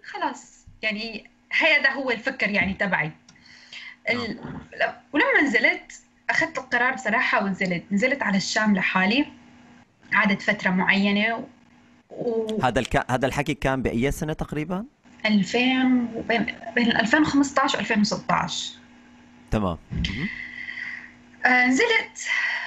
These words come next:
Speaker 1: وركبت طرف. آه، يعني قدرنا نحصل على طرف، بس منه هالطرف التوب، يعني منه هالطرف اللي بيقدر بيساعد، يعني بصراحة. بس كنت مبسوطة، الحمد لله. وصلت لدرجة إنه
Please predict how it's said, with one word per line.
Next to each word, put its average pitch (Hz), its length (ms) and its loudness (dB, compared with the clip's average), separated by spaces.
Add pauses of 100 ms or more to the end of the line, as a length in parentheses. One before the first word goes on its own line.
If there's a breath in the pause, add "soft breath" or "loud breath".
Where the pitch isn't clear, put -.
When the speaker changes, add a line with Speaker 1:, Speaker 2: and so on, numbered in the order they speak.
(240 loud breath)
Speaker 1:
وركبت 302 1000 2
طرف. 262 600 -2 (1080)
آه، 208 580 2 (960)
يعني 277 300 2
قدرنا 208 360 -2
نحصل 190 240 -8
على 185 220 -6
طرف، 190 360 -6 (100)
بس - 420 -4
منه 240 380 2
هالطرف 208 440 0
التوب، 185 380 -2 (100)
يعني 175 280 2
منه 220 300 2
هالطرف 214 420 2
اللي 185 220 4
بيقدر 190 380 2
بيساعد، 170 560 2
يعني 170 180 -2
بصراحة. 185 380 0
بس - 400 -2
كنت 285 140 2
مبسوطة، 262 500 -2 (240)
الحمد 220 240 0
لله. 170 380 0 (680 loud breath)
وصلت 440 300 2
لدرجة 339 480 4
إنه 277 440 0